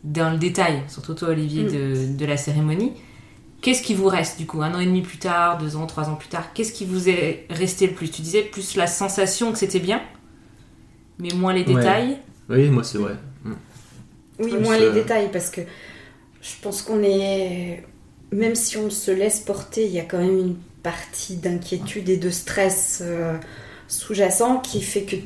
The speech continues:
Speaker 2: voilà. On imprime peut-être moins les détails que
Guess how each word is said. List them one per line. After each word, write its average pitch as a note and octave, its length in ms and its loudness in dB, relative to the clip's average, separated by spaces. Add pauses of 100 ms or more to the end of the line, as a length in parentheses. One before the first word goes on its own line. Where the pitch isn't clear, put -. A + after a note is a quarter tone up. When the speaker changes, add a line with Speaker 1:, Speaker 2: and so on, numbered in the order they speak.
(1160)
Speaker 2:
voilà. F#3 360 2 (500)
On G3 160 2
imprime F#3+ 360 4
peut-être G3 420 -2
moins A3+ 220 0
les A#3 120 2
détails G3+ 560 2
que F3+ 560 -2